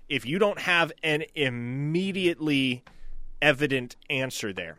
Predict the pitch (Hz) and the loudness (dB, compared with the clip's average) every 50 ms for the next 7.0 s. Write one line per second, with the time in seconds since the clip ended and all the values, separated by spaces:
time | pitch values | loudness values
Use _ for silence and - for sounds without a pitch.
0 | _ _ _ - 151 147 139 - - - 190 202 214 214 165 - 262 254 180 139 | _ _ _ -2 0 2 0 0 2 4 4 4 4 2 2 2 2 0 0 0
1 | 120 120 123 - 143 123 - - - 156 143 - - 156 147 131 139 123 110 _ | -2 -4 -4 -4 -4 -4 0 2 2 2 2 0 -4 -6 -4 -4 -4 -4 -6 _
2 | _ _ _ - - 156 147 143 139 143 131 127 139 139 123 - - 143 139 151 | _ _ _ -4 -2 0 0 0 0 -2 -2 0 0 -2 -2 -2 -2 0 0 0
3 | 143 113 90 87 87 - _ _ _ _ _ _ _ _ 120 117 110 104 101 160 | 0 0 -2 -2 -4 -8 _ _ _ _ _ _ _ _ -8 -6 -4 0 4 6
4 | 185 160 131 - 87 73 71 - _ _ _ _ _ _ _ _ _ _ _ _ | 6 6 4 2 -2 -4 -8 -14 _ _ _ _ _ _ _ _ _ _ _ _
5 | _ _ _ _ _ _ _ - - _ - 117 107 113 117 123 120 - - 139 | _ _ _ _ _ _ _ -20 -16 _ -6 -4 -2 0 0 0 0 0 -2 -4
6 | 127 117 - - 123 123 120 120 117 117 120 120 - 120 127 110 85 - - - | -4 -4 -6 -6 -4 -2 -2 -2 -2 -4 -4 -4 -4 -4 -4 -4 -4 -6 -10 -14